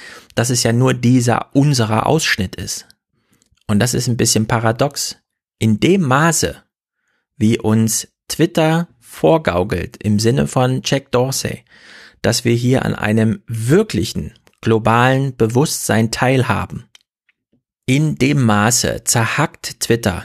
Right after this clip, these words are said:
genau diese gemeinsam geteilte Hintergrundrealität in kleine Scheibchen, portioniert sie dem jeweiligen Nutzer artgerecht und baut die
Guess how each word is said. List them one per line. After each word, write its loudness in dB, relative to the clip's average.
genau 2
diese 0
gemeinsam 2
geteilte -2
Hintergrundrealität 0
in 2
kleine 0
Scheibchen, 0
portioniert 0
sie 2
dem 2
jeweiligen 2
Nutzer -2
artgerecht -4
und 2
baut 0
die 4